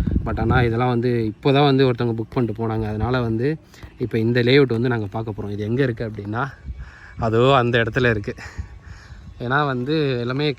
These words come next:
கார்னரா இருந்தா நமக்கு கொஞ்சம் வசதியா இருக்கும் அப்படின்னு சொல்லி நாங்க பார்த்துட்டு இருந்தோம். அந்த போர்டு இருக்குல்ல, அந்த போர்டு கிட்ட தான் இருக்கு.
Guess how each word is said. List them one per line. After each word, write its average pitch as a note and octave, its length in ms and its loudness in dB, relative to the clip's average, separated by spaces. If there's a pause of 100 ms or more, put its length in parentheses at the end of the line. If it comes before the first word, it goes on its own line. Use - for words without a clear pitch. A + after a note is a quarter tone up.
(160)
கார்னரா D#3+ 600 2
இருந்தா B2+ 300 -2
நமக்கு A#2+ 260 -4
கொஞ்சம் A2 200 -6
வசதியா B2 340 -4
இருக்கும் G#2+ 240 -4
அப்படின்னு G#2 220 -10
சொல்லி A2 220 -8
நாங்க A#2 240 -8
பார்த்துட்டு G#2 340 -10
இருந்தோம். G2+ 300 -10 (2750)
அந்த A2+ 560 -4
போர்டு B2+ 240 0
இருக்குல்ல, A2+ 280 -6 (320)
அந்த A2 160 -8
போர்டு A2+ 200 -4
கிட்ட G#2+ 140 -6
தான் A2+ 120 -4
இருக்கு. G#2+ 220 -6